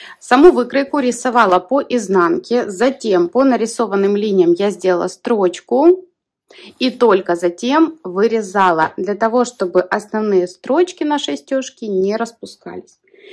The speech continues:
Далее такую же деталь я вырезала из ткани. Это внутренняя мешковина нашего короба. Сейчас на мешковине и на основной детали я совмещаю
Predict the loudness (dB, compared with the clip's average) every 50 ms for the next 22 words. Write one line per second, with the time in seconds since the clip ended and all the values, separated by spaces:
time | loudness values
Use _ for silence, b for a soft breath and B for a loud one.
0 | B B B B -4 -2 0 0 2 2 0 -2 -2 -4 -6 -2 -2 -2 -2 -2
1 | -4 -6 -6 -8 -6 -2 2 2 2 2 2 -2 -6 _ _ _ -14 -10 -6 -2
2 | 0 0 0 0 0 -4 -4 -4 -4 -2 -2 -2 -2 -6 -8 -6 -6 -6 -6 -10
3 | _ -20 -12 -8 -4 -2 -2 -2 -2 -4 -6 -10 -14 _ _ _ B B B B
4 | B B B B B B -4 -4 -2 0 -2 -2 0 0 0 0 0 -4 -4 -2
5 | 2 4 4 6 6 4 4 2 0 -6 -6 -6 -4 0 4 6 8 8 8 6
6 | 6 4 0 _ _ _ _ _ -4 -4 -2 -2 -2 -4 -4 -6 -6 -6 -8 -10
7 | -10 _ -10 -10 -10 -10 -12 -14 -14 -16 -16 _ _ _ _ b b b b b
8 | b 0 0 2 2 2 -2 -2 -2 -2 -6 -8 -16 b b b b b b b
9 | b -2 -2 0 0 0 -2 -2 -4 -4 -4 -2 -2 0 0 2 2 2 2 0
10 | -4 -4 -2 0 0 -2 -2 -4 -10 -8 -2 -2 0 0 0 0 -2 -4 -4 -6
11 | -6 -2 0 0 4 4 4 4 4 0 -2 -4 -6 -4 -4 -4 -6 -6 -6 -4
12 | -4 -4 -4 -4 -6 -6 -6 -6 -6 -6 -8 -8 -10 -10